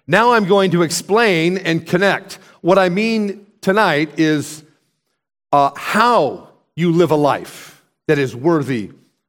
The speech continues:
of the gospel." So back to verse one in our text, chapter two. "So, or therefore." Then Paul connects the sections by reasoning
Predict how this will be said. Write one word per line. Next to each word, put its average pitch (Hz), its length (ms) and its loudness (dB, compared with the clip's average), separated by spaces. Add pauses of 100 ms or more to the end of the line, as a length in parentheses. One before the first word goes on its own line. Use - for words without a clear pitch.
(160)
of 131 120 0
the 135 80 -2
gospel." 131 540 -2
So 151 200 -4
back 175 300 -2
to 165 60 -2
verse 147 300 -4
one 123 460 -4 (680)
in 131 140 -4
our 127 100 0
text, - 600 -6 (160)
chapter 117 400 -8
two. 127 500 -6 (540)
"So, 226 640 -2 (560)
or 170 160 2
therefore." 175 640 0 (960)
Then 240 260 0
Paul 202 240 0
connects 208 480 -2
the 185 100 -4
sections 170 540 -4
by 170 140 2
reasoning 165 760 -2